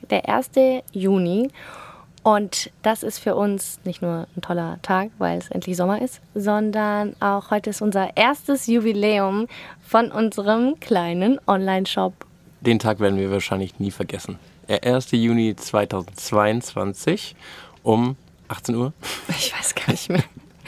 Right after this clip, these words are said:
Speaker 1: Wir haben
Speaker 2: Ich
Speaker 1: den
Speaker 2: glaub, es war
Speaker 1: ganzen,
Speaker 2: später.
Speaker 1: wir haben den ganzen Tag da gesessen und gezittert, als der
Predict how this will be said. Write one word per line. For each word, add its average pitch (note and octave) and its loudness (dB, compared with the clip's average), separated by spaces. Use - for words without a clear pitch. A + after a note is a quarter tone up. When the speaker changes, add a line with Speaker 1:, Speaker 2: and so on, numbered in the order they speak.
Speaker 1:
Wir F#3+ 6
haben G3+ 6
Speaker 2:
Ich G3 4
Speaker 1:
den - 2
Speaker 2:
glaub, - 4
es - -
war G3+ 8
Speaker 1:
ganzen, - 2
Speaker 2:
später. G#3+ 2
Speaker 1:
wir A#3+ 4
haben A3+ 2
den A3 0
ganzen A#3 4
Tag A3+ 2
da G#3 6
gesessen G3+ 0
und G#3 0
gezittert, G#3+ 0
als G3+ -2
der G3+ 0